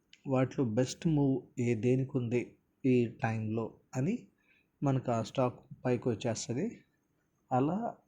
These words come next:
ఆ చూపించేది. ఓకే, లేదు మనకు మెయిన్ కరెంట్ పేజ్లోకి వెళితే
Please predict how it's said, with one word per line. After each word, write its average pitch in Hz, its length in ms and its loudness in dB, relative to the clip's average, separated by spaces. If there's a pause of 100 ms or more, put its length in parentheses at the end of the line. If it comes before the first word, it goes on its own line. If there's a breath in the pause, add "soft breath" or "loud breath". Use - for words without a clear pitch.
(120)
ఆ 135 80 0
చూపించేది. 107 680 -4 (320)
ఓకే, 117 240 -6 (680 loud breath)
లేదు 135 300 4
మనకు 139 320 2
మెయిన్ 120 580 -4
కరెంట్ 120 300 -2
పేజ్లోకి 113 560 -2
వెళితే 113 260 -2